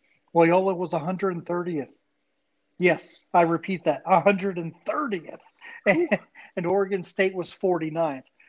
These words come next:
But because of how Loyola plays, their experience, um, with been, they have been here before with, with this team. They were freshmen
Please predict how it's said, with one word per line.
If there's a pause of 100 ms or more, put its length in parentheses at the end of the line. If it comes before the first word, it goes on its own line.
(180)
But (400)
because
of
how
Loyola
plays,
their
experience, (540)
um,
with (120)
been,
they
have
been
here
before
with, (160)
with
this
team.
They
were
freshmen